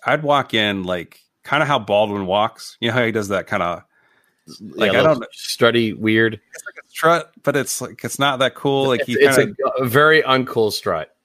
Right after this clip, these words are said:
Speaker 1: Yeah,
Speaker 2: It's
Speaker 1: and he's
Speaker 2: very,
Speaker 1: like,
Speaker 2: yeah.
Speaker 1: it's like trying to be badass, but it's, it's just like, is this how I'm supposed to walk on
Speaker 2: It's like
Speaker 1: camera?
Speaker 2: a,
Speaker 1: Like,
Speaker 2: it's like a thick peacock.
Speaker 1: I walk in like that, and I'd say the guy, I just sit down, I go,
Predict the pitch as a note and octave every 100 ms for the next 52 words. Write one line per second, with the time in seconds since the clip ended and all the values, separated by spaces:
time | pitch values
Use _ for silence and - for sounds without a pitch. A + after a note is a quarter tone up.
0 | - B2+ A2+ A#2 G#2 G2+ G#2 F#2 F2+ F#2
1 | B2 - C3 - C#3 C#3+ C3 C3+ C3 B2+
2 | C3 C3 A#2+ A2+ G#2+ F#2+ - - - G#2+
3 | - - A2+ - _ _ - A2+ B2 D3+
4 | F3+ E3 F3 E3+ E3+ E3 F3+ F3+ F3 E3+
5 | D3 - F#3 D#3+ - - F3+ - D3+ G#2+
6 | D2+ B1 - _ _ _ - - A2+ C3
7 | C3 C#3+ C3 B2+ - F#2 G2 - _ _
8 | _ _ _ _ - _ _ - G#2 G2+
9 | G2 - A#2 G#2 G2+ G#2+ G#2 - G#2 G2+
10 | - C3+ C3 A2 G#2 G2 G2